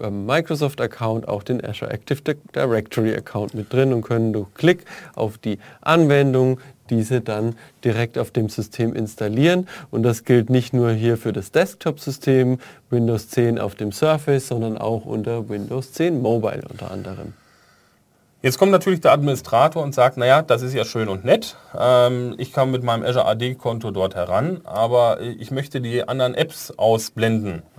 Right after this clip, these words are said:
Speaker 2: Ähm, da gibt's zwei Möglichkeiten, jetzt entsprechend vorzugehen. Punkt Nummer eins ist, ich kann, ähm,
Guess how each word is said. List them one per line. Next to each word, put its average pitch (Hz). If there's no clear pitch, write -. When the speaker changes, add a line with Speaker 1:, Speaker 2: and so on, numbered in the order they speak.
Speaker 2:
Ähm, 107
da 120
gibt's 147
zwei 117
Möglichkeiten, 170
jetzt 160
entsprechend 147
vorzugehen. 131
Punkt 131
Nummer 117
eins 120
ist, 127
ich 107
kann, 107
ähm, 90